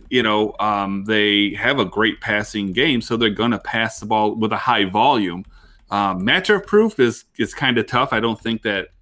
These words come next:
many, there, there's some players that are matchup proof, but I don't know, other than, like, Kansas City's passing game, I don't know that anyone is matchup proof, but, eh,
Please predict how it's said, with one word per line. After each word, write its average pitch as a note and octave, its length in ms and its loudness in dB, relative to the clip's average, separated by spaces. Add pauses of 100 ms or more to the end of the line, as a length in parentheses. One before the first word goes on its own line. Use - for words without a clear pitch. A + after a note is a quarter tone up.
(260)
many, A2 680 0 (760)
there, C3+ 160 4
there's B2+ 180 2
some A2+ 140 2
players E3 380 4
that A#2 100 4
are G#2 80 2
matchup G2+ 520 -4
proof, G2+ 340 -4
but G2+ 240 -4
I B2 80 0
don't A#2+ 140 -2
know, A2 260 2
other A#2+ 280 2
than, A#2 220 2
like, G#2+ 220 0
Kansas A2+ 340 -2
City's C3 540 0
passing C3 420 -2
game, C#3 160 -2
I A2 100 -2
don't A2+ 160 -6
know G#2+ 140 -4
that G#2 160 -2
anyone G2+ 420 -4
is F#2 140 -12
matchup A2+ 440 -2
proof, G2+ 260 -4
but, G2 240 -4 (520)
eh, F2 280 -8